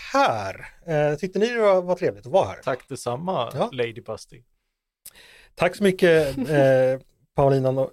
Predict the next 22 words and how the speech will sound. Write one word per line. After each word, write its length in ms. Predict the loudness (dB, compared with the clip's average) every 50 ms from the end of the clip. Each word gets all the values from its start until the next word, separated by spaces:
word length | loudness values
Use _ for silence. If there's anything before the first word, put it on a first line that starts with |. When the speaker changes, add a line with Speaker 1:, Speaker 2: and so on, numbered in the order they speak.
| _ _ _ _ _ _ -2
Speaker 1:
Ja, 80 | -2 0
nästa 280 | 0 0 -2 -2 -2
gång 140 | -2 -2 0
kanske 200 | 0 -2 0 0
ni 60 | 0
ska 120 | 0 -2 -4
få 100 | -4 -4
drag 480 | -6 0 2 2 2 2 2 0 -2
name 200 | 0 0 2 2 0 0 0
istället 280 | 2 2 2 2 2
för 60 | -2 -2
Commedia 380 | 0 2 2 4 6 6 6
dell'arte 340 | 6 4 4 2 0 -2 -2
name. 220 | -4 -2 -2 -4 -4
Vad 160 | -4 -4 -4
skulle 180 | -4 0 2
det 80 | 2 2
vara? 200 | 2 0 -4 -6
Skulle 300 | -8 -12 _ -10 -4 -4
det 40 | -4
vara 120 | -2 -2 -2
roligt? 300 | -2 -4 -8 -16 _